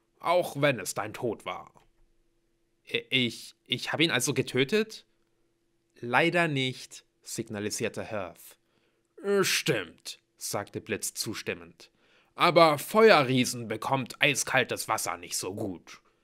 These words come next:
Ich schätze, dass der Schock ihn bis nach Muspelsheim zurückgeschleudert hat. Und ihm die Nase abzuschneiden, das war grandios.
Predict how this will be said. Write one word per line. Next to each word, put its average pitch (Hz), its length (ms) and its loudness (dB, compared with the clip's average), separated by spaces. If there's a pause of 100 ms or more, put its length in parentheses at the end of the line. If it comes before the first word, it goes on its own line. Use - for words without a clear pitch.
(360)
Ich 117 200 2
schätze, 170 460 0
dass 123 220 0
der 120 160 -2
Schock - 360 -2
ihn 127 280 2
bis 175 260 -2
nach 135 200 -4
Muspelsheim 107 680 -4
zurückgeschleudert 95 920 -6
hat. - 380 -16 (680)
Und 151 340 4
ihm 120 260 -6
die 98 240 -8
Nase 120 640 2
abzuschneiden, 104 1000 -2 (420)
das 156 360 2
war 95 280 2
grandios. 110 1120 4